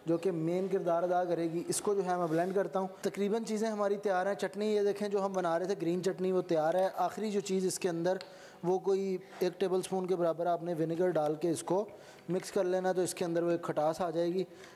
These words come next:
और preserve करने के लिए भी बेहतर है, fridge में बना के इसको रख सकते हैं। अब हमने तैयार करनी है चाट। इधर से जो है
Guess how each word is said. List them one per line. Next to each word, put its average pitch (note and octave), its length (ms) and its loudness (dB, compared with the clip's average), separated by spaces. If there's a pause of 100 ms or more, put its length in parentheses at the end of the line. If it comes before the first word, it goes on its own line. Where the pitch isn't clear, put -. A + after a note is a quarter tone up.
(120)
और D#3+ 300 2 (220)
preserve G3 320 2
करने E3 280 0
के D#3+ 100 0
लिए D#3+ 140 2
भी E3 100 2
बेहतर D3 320 0
है, D#3+ 80 2
fridge D#3+ 220 0
में E3+ 140 0
बना C#3+ 240 0
के D3+ 120 0
इसको D3 180 -2
रख C3+ 140 -4
सकते C3+ 280 -6
हैं। A#2+ 180 -8
अब A#3 200 0
हमने A#3 300 -4
तैयार G#3+ 300 2
करनी G#3+ 320 -2
है A3 100 -2
चाट। G3+ 460 2 (120)
इधर G3 220 -2
से G#3+ 160 -2
जो G3+ 140 0
है F3+ 600 0